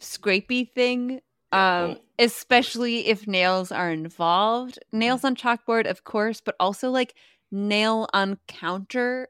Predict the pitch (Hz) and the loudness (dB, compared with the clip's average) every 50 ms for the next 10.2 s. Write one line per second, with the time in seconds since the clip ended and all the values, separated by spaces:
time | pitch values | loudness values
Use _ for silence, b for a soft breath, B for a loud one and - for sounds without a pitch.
0 | _ _ - 269 262 262 277 277 262 269 269 269 277 269 269 285 285 285 285 285 | _ _ -6 -6 -4 -2 -2 -2 -2 -2 -2 -2 -2 -4 -4 -2 -2 -2 -2 -4
1 | 302 226 220 190 170 156 143 - - _ - 196 214 214 - - 240 226 208 - | -4 -6 -6 -6 -8 -10 -12 -14 -16 _ 0 2 2 2 2 0 0 2 2 4
2 | 196 202 208 208 202 202 196 175 - 185 180 190 214 226 220 - - 220 202 - | 4 4 4 4 2 2 0 0 -2 -2 -2 0 0 0 -2 -2 -4 -4 0 2
3 | 196 180 180 180 - - 220 196 202 214 233 247 269 269 - _ _ _ - - | 2 4 2 2 0 0 2 2 2 2 2 0 -2 -4 -8 _ _ _ -6 -2
4 | 202 190 190 - 240 254 285 285 277 277 277 254 - 233 226 214 - - - 208 | 0 0 0 2 2 2 4 4 4 4 4 4 4 4 4 4 2 -2 0 2
5 | 190 208 202 - 233 - - - 240 226 226 226 233 247 - - - - - - | 2 2 2 0 -6 -6 -6 -4 -2 0 2 2 2 0 -2 -6 -12 -14 -8 -2
6 | 202 196 208 233 196 - - - _ 190 185 180 180 185 190 202 220 233 240 - | 0 2 2 2 0 -4 -10 -14 _ -2 2 4 6 6 6 4 2 0 -2 -4
7 | - - 202 208 196 - - - - - 269 - - - - - - - - - | 0 4 4 4 4 2 -2 -10 -12 -8 -6 -6 -6 -6 -8 -10 -12 -14 2 6
8 | 285 311 330 - - - - 302 311 320 311 302 262 - 208 196 180 160 151 - | 6 6 6 4 0 -2 0 2 4 6 6 6 6 6 4 2 2 0 -2 -2
9 | - 156 - - - - - - - - 240 240 254 254 254 247 247 247 254 254 | -4 -6 -8 -10 -10 -10 -10 -12 -2 2 4 4 6 6 6 4 4 2 0 -2
10 | 247 247 262 262 | -2 -4 -6 -8